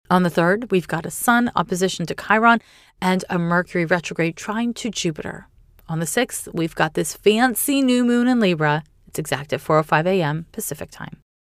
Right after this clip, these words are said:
On the seventh, the Sun is exactly conjoined to Mars. On the ninth, the Sun is exactly conjoined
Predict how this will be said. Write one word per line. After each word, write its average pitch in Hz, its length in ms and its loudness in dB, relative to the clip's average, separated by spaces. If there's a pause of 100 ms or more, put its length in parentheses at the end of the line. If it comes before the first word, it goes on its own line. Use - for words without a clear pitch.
(200)
On 147 160 -2
the 143 80 -4
seventh, 151 400 0 (320)
the 190 80 0
Sun 196 200 4
is 185 140 0
exactly 185 640 0
conjoined 180 420 -2
to - 80 -8
Mars. 151 600 -6 (680)
On 160 180 -2
the 156 80 0
ninth, 226 420 2 (420)
the 208 80 -2
Sun 220 360 2
is 196 180 4
exactly 170 420 0
conjoined 170 460 -2